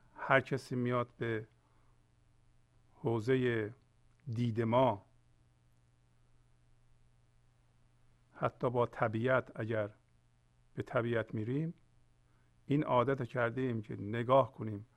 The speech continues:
تجزیه تحلیل کنیم، تفسیر کنیم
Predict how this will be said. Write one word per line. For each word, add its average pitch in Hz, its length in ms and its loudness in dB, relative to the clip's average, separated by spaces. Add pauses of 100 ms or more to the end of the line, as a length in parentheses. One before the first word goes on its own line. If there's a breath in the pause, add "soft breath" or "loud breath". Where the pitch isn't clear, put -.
(440)
تجزیه 120 320 -2
تحلیل 120 360 -4
کنیم، 165 400 -4 (1120)
تفسیر 139 460 -2
کنیم 170 400 -4